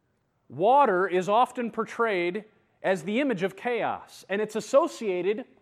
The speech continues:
ultimately, with the same beast, the serpent. He's like the darkness that needs to be overcome with light. He's like the sea that needs to be destroyed.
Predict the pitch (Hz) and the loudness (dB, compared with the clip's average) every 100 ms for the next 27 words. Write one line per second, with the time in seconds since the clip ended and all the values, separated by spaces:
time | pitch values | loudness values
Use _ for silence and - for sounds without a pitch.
0 | _ _ _ _ _ - 262 - 214 143 | _ _ _ _ _ 2 2 0 -4 -4
1 | 135 147 220 - _ _ _ _ _ - | -4 -4 -6 -10 _ _ _ _ _ -4
2 | 220 - 220 - 254 277 269 180 233 226 | -2 0 -2 0 -2 0 -2 -2 -4 -6
3 | - 226 320 311 - 104 - _ _ _ | -10 -6 -4 -4 -6 -14 -18 _ _ _
4 | _ _ _ _ _ _ _ _ _ _ | _ _ _ _ _ _ _ _ _ _
5 | _ _ _ _ _ - 277 302 262 - | _ _ _ _ _ -4 0 2 0 -8
6 | _ 175 285 262 - - _ 196 190 220 | _ 2 2 2 -4 -20 _ 0 4 4
7 | 220 180 165 - 180 202 180 190 190 190 | 2 -2 -6 -8 -6 -6 -6 -4 0 2
8 | 175 - 175 170 147 127 139 185 - - | 0 -4 -6 -6 -8 -2 -2 -2 -8 -20
9 | - 262 220 240 233 240 202 - 294 240 | -4 -4 2 2 2 -2 -10 -4 -4 -2
10 | 196 175 208 226 - 202 165 175 180 - | -6 -6 -6 -6 -8 -10 -10 -10 -12 -6
11 | 240 214 147 101 | 0 2 0 -4